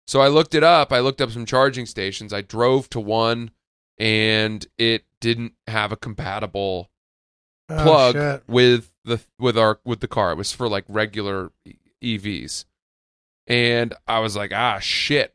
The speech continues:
Speaker 1: And now I was down to two miles.
Speaker 2: Oh, my God.
Speaker 1: And I'm like, "All right, well, what do I do now?" And I asked one of the guys who was charging his E V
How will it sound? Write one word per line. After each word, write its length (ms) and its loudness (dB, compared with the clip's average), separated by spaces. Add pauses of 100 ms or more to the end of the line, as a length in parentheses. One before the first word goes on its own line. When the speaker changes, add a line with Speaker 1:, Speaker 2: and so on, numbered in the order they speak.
Speaker 1:
And 100 -8
now 200 0
I 40 4
was 120 -2
down 220 -4
to 60 -12
two 320 -2
miles. 520 -10
Speaker 2:
Oh, 200 -2
my 160 -6 (140)
God. 480 0 (100)
Speaker 1:
And 800 2
I'm 240 -2
like, 280 -2
"All 240 4
right, 380 0
well, 340 2
what 120 2
do 80 -2
I 120 0
do 180 -4
now?" 320 -6
And 100 -10
I 60 -8
asked 440 -4
one 80 -6
of 60 -6
the 80 -8
guys 320 4
who 80 -8
was 120 -6
charging 560 0
his 300 -4
E 140 -4
V 460 -4